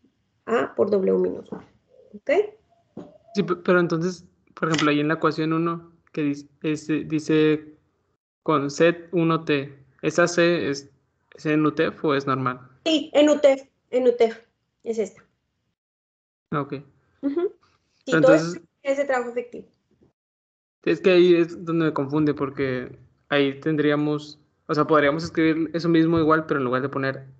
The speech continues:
Speaker 2: A T W minúscula, podríamos poner solamente W mayúscula.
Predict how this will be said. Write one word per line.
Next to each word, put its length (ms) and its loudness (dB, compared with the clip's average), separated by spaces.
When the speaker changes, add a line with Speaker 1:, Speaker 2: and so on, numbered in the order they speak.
Speaker 2:
A 240 -2
T 140 0
W 340 0
minúscula, 480 -4
podríamos 480 -4
poner 400 -8
solamente 480 -2
W 260 -2
mayúscula. 460 -8